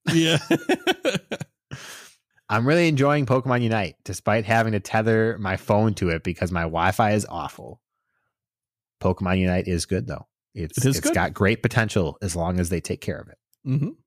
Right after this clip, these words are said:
Speaker 2: Pokemon Snap has free D L C being released this week. I'm super excited for it. It might be the most pleasing game I've ever played.
Speaker 1: That's
Speaker 2: Have
Speaker 1: high
Speaker 2: a good
Speaker 1: praise.
Speaker 2: one. Kelv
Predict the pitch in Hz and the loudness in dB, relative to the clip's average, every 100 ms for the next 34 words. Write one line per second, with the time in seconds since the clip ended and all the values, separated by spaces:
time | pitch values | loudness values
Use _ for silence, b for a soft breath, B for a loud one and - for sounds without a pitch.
0 | _ _ _ _ _ _ _ - B B | _ _ _ _ _ _ _ -20 B B
1 | _ 135 156 180 170 - 156 165 - 135 | _ 0 2 2 2 2 2 2 2 0
2 | - - - 156 196 185 170 165 - 208 | 0 -8 -2 0 0 -2 -2 0 -2 -4
3 | 220 127 107 92 87 95 - 92 71 _ | -4 0 0 0 -2 -6 -8 -10 -10 _
4 | b b b - 98 151 151 156 120 113 | b b b -8 -2 0 2 0 2 2
5 | 107 104 123 147 147 _ b b b - | 2 2 0 0 -4 _ b b b -6
6 | 104 110 127 143 156 135 110 127 - - | -2 2 2 4 0 0 2 0 0 -6
7 | 127 135 143 123 120 117 98 85 92 117 | -4 -2 -2 0 2 2 0 -2 -4 -4
8 | - 71 69 78 _ _ _ _ _ _ | -4 -10 -12 -18 _ _ _ _ _ _
9 | _ _ _ _ _ - - - 120 156 | _ _ _ _ _ -6 -4 2 2 2
10 | 269 131 113 135 156 _ _ _ _ - | 2 2 0 -2 -10 _ _ _ _ -4
11 | - 120 127 127 | 2 4 4 0